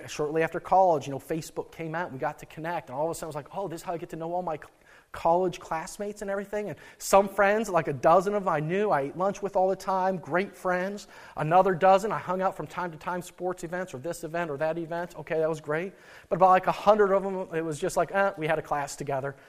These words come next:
I know who you are." <laughs> And, uh, but one thing, by having all those connections, I've seen over twenty years is over those connections, I've seen moments where,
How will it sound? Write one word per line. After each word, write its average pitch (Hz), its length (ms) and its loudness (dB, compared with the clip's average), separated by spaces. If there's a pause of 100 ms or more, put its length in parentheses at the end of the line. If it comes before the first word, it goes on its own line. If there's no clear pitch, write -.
I 151 60 -4
know 156 200 4
who 160 120 -2
you 147 240 -2
are." 151 260 4 (300)
<laughs> 214 260 -10
And, 214 300 6
uh, - 20 6
but 202 160 6
one 247 220 4
thing, 220 200 2 (200)
by 175 100 6
having 190 520 4
all 175 340 6
those 190 320 4
connections, 165 1080 -6 (380)
I've 151 120 -8
seen 208 380 -4
over 170 220 0
twenty 180 360 -2
years 190 460 -4
is 143 160 -10
over 180 220 -2
those 170 180 -2
connections, 180 560 -10
I've 156 160 -6
seen 208 300 -6
moments 185 520 -4
where, 147 380 -4